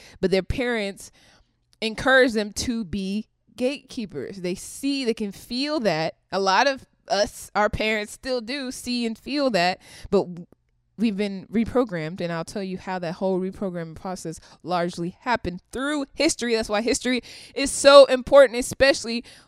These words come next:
connecting the dots in history. So the purpose is largely to be in the middle, in between masculine and feminine energy. And by being in between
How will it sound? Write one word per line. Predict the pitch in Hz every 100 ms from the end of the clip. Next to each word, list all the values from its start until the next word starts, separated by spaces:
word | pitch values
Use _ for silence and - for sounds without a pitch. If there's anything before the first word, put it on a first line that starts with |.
| _ _
connecting | - 247 269 - 247
the | 233
dots | 214 202 - - - _ _
in | 202
history. | 202 - 139 - _ _ _ _ _ _
So | - 240 226 214 - _ _ _ _ _ _ _ _ _ _ _ _ _
the | 185 214 -
purpose | 254 269 381 214 -
is | 214
largely | 190 185 202 226 208 202 233 240 -
to | - 196 190 185
be | 165 196 202
in | - 208 214
the | 202
middle, | 202 226 233
in | - 202 214
between | 214 - 233 233 226 226 233 - - _
masculine | 196 196 247 - 208
and | 190 190
feminine | 226 202 185
energy. | - 262 320 190 165 202 - _ _ -
And | 202
by | 185
being | 180 196 196
in | - 190
between | 185 - 196 190 185 180